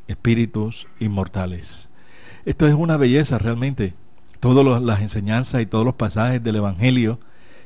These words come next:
y de las, de lo que el Maestro trató de enseñarnos, ¿no? Entonces vamos a profundizar este, este día sobre el término resurrección, que es un término acuñado por las religiones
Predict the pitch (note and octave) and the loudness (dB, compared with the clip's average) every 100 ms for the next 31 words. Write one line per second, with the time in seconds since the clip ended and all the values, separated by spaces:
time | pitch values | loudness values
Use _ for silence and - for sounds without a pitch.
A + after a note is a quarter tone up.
0 | - A#2 A2 G#2+ G#2 G2 - - - - | 0 4 4 4 4 0 -4 -10 -14 -4
1 | A#2+ A#2+ A#2 A2 A#2 C3+ C3 A2 G2+ G#2+ | -2 0 0 2 2 0 -2 -2 0 0
2 | A#2 A2+ G2 G2+ F#2+ F2+ F2+ C3+ - - | 0 -2 0 0 0 -4 -6 -8 -12 -16
3 | - - - - A#2 D#3+ D3 C3 B2 D#3+ | -16 -16 -10 -4 0 2 2 2 0 0
4 | C#3+ C3 G#2+ A2+ F#2+ G2+ G2 A#2 A#2 C3 | 2 0 0 -4 -4 -4 -2 0 0 0
5 | - A2 - A#2 A2+ G#2+ G2+ G2+ - A2+ | -2 -6 -4 -2 0 -2 -2 -6 -2 0
6 | A#2+ C#3 A2+ D3+ - - - - - - | 2 4 2 0 -8 -18 -18 -18 -18 -16
7 | - - B2 A2 A2 G#2+ G2+ F#2 G2 A#2 | -8 4 8 8 6 4 2 0 0 2
8 | A#2+ B2 A#2+ A#2 A2 F#2 G#2 G2 G2+ F#2 | 2 0 0 0 -2 -2 -4 -4 -2 0
9 | B2+ B2+ B2+ D3 - - - - - - | 4 4 2 -4 -12 -16 -16 -18 -10 -2
10 | G#2 G#2 G#2+ A2 A2 A2 G#2+ G2+ G2 A2+ | 0 0 0 0 0 -2 0 -2 -4 -6
11 | - - - - G2 G2+ G2 G#2+ A#2 A#2 | -14 -16 -10 -6 -4 -2 2 4 6 4
12 | A2+ G2+ G#2 F#2 G2 F#2 G2 F#2+ A2+ A#2+ | 2 0 0 0 -2 -2 -2 2 2 2
13 | A#2+ - - | 0 -6 -12